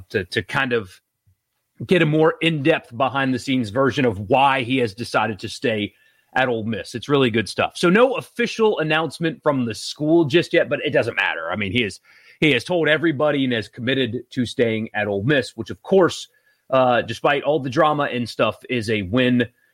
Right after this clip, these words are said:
for you for a lot of reasons that we're gonna talk about. Perception, I think perception of the Ole Miss program today,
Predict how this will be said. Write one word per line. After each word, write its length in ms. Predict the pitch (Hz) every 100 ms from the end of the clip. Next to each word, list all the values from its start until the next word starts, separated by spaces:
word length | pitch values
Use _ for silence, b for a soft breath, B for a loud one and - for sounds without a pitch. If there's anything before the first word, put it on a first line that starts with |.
| _
for 200 | 147 135
you 160 | 131 170
for 160 | 208
a 40 | 240
lot 220 | 226 294
of 80 | 214
reasons 480 | 180 120 101 87 -
that 160 | 139
we're 80 | 143
gonna 140 | 147
talk 280 | 139 170 190
about. 280 | 127 127 -
Perception, 840 | 160 123 - 226 - - 165 117
I 80 | 110
think 240 | 110 160 -
perception 600 | 127 - 208 202 233 185
of 160 | 147
the 100 | 156
Ole 140 | 143 131
Miss 200 | 131 -
program 460 | - 120 113 107
today, 440 | 98 107 104 98